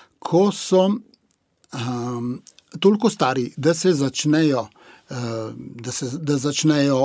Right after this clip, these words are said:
uporabljati besedo ne. Eh, najboljši prijem v tem trenutku je, da otroka ne sprašujem.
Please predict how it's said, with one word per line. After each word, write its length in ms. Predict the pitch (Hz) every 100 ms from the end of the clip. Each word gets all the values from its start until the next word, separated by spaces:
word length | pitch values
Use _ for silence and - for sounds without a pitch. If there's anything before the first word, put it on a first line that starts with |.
| 180
uporabljati 640 | 135 - 131 127 131 123
besedo 420 | 120 135 160 127 113
ne. 320 | 131 160 233
Eh, 920 | 262 - _ _ _ _ _ _ - 151 127 117 -
najboljši 640 | 139 143 143 147 143 127
prijem 400 | - 127 208 240
v 80 | 220
tem 180 | 220 220
trenutku 540 | 170 170 196 - 156
je, 160 | 165 196 - -
da 140 | 139 160
otroka 560 | 156 139 156 156 214
ne 240 | 196 180 226
sprašujem. 840 | - - 226 - - 202 123 -